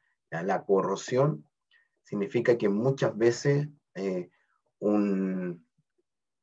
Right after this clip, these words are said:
una tubería, por ejemplo, que entre en proceso de corrosión agresivo, ¿ya?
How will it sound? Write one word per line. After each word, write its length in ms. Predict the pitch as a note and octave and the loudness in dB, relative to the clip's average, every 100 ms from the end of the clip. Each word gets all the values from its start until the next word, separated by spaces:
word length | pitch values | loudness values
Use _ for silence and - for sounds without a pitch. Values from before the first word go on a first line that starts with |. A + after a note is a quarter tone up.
| _ - | _ -2
una 260 | B2 A2 | 2 2
tubería, 480 | G#2+ G2 F2+ G#2+ D3+ | 2 -2 -2 0 2
por 140 | C3+ A2+ | 4 2
ejemplo, 500 | - C3 C3 A#2 A#2 | 0 -4 0 -2 0
que 100 | A#2 | -2
entre 240 | A#2 A2 | -2 -6
en 80 | G2+ | -4
proceso 360 | G2 A2+ A2 | -4 -4 -2
de 140 | G#2+ G2 | -2 0
corrosión 540 | G2+ F#2+ F2+ - A#2+ | 2 0 -2 -2 0
agresivo, 760 | A2+ F#2+ F2+ - B2 D3 F#3 - _ _ _ _ | 2 0 -4 -2 0 2 0 -8 _ _ _ _
¿ya? 340 | - F3+ - | -10 -6 -6